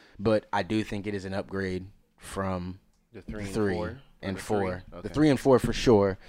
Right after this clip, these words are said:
Speaker 1: If you have a five, I don't know that you need a jump either. Um,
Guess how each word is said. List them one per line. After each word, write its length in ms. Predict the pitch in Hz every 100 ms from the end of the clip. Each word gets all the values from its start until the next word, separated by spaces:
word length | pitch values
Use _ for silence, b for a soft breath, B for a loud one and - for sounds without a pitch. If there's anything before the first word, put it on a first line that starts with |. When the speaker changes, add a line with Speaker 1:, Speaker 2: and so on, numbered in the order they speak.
| B B
Speaker 1:
If 140 | 117
you 60 | 160
have 100 | 135
a 80 |
five, 460 | 117 143 131 143 147
I 80 | 127
don't 240 | 120 113
know 160 | 117 117
that 200 | 110 -
you 40 | 113
need 120 | 113
a 60 |
jump 280 | 101 120 110
either. 340 | 113 113 123 139 - b b b b
Um, 500 | 92 95 90 87 87